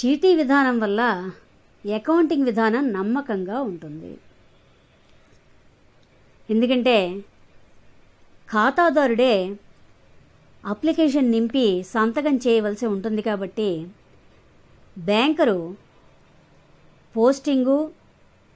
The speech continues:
వాటి వి-, చీటీ వివరాల ఆధారంగా జరిపేస్తాడు. కాబట్టి అకౌంటింగ్లో యథార్థత అనేటువంటిది ఉంటుంది.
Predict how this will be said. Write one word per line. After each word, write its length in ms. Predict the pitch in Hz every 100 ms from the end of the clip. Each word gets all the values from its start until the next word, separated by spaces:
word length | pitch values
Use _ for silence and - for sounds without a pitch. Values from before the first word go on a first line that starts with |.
| _ -
వాటి 280 | 226 254 233
వి-, 340 | 196 359 330
చీటీ 460 | 254 - 254 269 294
వివరాల 360 | 262 254 247 226
ఆధారంగా 800 | 202 226 220 208 226 185 170 175 _ _ _ _
జరిపేస్తాడు. 680 | 190 185 196 170 - - - _ _ _ _ _ _ _ _ _ _ _ _ _ _ -
కాబట్టి 680 | 220 214 226 254 208 175 214 _ 226 214
అకౌంటింగ్లో 960 | 220 330 330 285 233 220 233 185 175 196 _ _ - 190
యథార్థత 680 | 202 196 247 311 254 302 294
అనేటువంటిది 720 | 240 220 208 190 170 208 392 - _ _
ఉంటుంది. 600 | 175 165 170 156 156 156